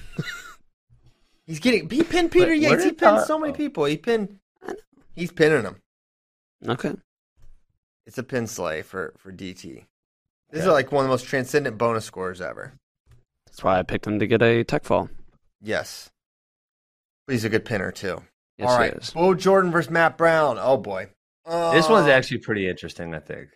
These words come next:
Speaker 1: This is, this, you know, this is a one-point match.
Speaker 2: Yes,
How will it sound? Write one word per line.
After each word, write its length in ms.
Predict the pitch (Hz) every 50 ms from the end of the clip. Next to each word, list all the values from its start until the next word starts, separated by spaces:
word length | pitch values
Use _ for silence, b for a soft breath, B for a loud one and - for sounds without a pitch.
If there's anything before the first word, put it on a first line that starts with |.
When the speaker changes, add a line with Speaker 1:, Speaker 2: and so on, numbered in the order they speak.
| _ -
Speaker 1:
This 300 | 160 170 180 175 180 185
is, 220 | 175 151 123 110
this, 360 | 110 127 151 170 165 165 147
you 200 | 139 147 160 180
know, 420 | 170 165 160 160 165 175 175 175 156
this 240 | 139 143 135 - 151
is 120 | 131 117
a 120 | 113 110
one-point 540 | 104 107 117 127 139 135 - 170 170 180 180
match. 600 | 160 117 107 101 98 98 - - - - - _ _ _ _ _ _
Speaker 2:
Yes, 460 | - 95 95 92 87 82 82 - -